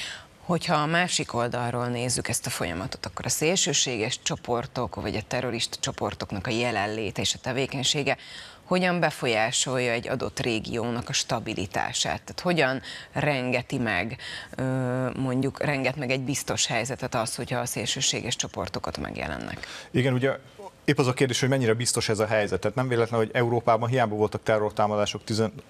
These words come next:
Speaker 2: nagy számban tizenöt és tizenhét között, a, az erős állami struktúrák ezekkel meg tudtak birkózni.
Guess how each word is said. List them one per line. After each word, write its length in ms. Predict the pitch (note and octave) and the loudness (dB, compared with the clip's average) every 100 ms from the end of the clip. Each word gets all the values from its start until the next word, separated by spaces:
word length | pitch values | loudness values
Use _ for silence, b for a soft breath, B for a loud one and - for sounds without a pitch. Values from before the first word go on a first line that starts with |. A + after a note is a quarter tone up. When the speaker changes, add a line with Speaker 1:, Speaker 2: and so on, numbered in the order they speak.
| - | 0
Speaker 2:
nagy 220 | B2 A#2+ | 2 2
számban 440 | - A2+ G#2 G#2 G2+ | 2 2 4 2 0
tizenöt 380 | G#2+ G#2+ G#2 - - | 2 2 2 -2 -4
és 140 | A2+ F#2+ | -2 0
tizenhét 580 | A2+ G#2+ G#2 A2 G#2+ - | 2 4 2 4 2 2
között, 380 | G2 A#2 - | 2 2 4
a, 200 | A2 G#2+ | 4 4
az 100 | G#2 | 4
erős 280 | A#2+ A#2 - | 2 2 4
állami 240 | A2+ G#2+ G#2 | 4 4 2
struktúrák 680 | - A#2 - B2 A#2 A2+ | 0 0 2 4 4 4
ezekkel 340 | A#2 A2+ - A#2 | 4 2 2 0
meg 100 | A2+ | 2
tudtak 300 | A#2+ A#2 A2+ | 0 2 2
birkózni. 540 | A2 G#2+ G#2+ F#2+ G2+ | 2 2 0 0 -4